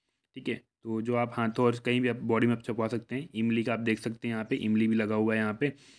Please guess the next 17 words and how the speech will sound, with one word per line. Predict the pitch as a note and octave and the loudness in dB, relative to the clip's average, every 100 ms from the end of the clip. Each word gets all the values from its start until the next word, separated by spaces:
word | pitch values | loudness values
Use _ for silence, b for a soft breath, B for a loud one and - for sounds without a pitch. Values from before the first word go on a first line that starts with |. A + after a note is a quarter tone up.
| b b - | b b -10
और | A2+ A#2 | -2 0
ये | |
लेडी | A2 A2+ A#2+ | 2 0 2
आइटम | A2+ A2+ A#2+ | 0 0 0
यहाँ | A2+ | 0
पे | A#2+ | 0
रास्ते | A2+ A2 - | 0 -2 -2
में | A#2 | -2
लगा | G#2+ | -2
हुआ, | G#2 | -2
मैं | B2+ B2+ | 0 0
निकल | G#2+ A2 | 2 0
रहा | A2 | 2
था | A2+ | 0
बाहर | A2 G#2 A2 | 0 0 0
के | A#2 | 0
लिए, | B2 | 2